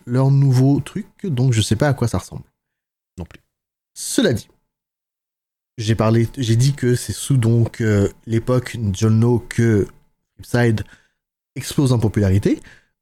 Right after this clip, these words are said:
Speaker 1: Euh, Giorno, de son côté, aussi, a un, une, une bonne carrière solo à côté. Et elle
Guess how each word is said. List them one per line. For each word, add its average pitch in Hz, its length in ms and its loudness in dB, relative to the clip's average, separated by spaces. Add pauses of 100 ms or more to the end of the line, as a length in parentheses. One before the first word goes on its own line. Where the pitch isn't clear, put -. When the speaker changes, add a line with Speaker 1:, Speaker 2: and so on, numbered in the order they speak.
Speaker 1:
Euh, 120 120 -2
Giorno, 226 360 2
de 170 100 2
son 143 160 0
côté, 135 260 0
aussi, 240 420 -2
a 151 300 -4
un, 208 260 0 (1200)
une, 139 280 0 (180)
une 123 160 0
bonne 208 260 2
carrière 175 400 0
solo 135 320 0 (440)
à 120 60 -8
côté. 165 360 -4 (680)
Et 311 200 -4 (100)
elle 220 260 -2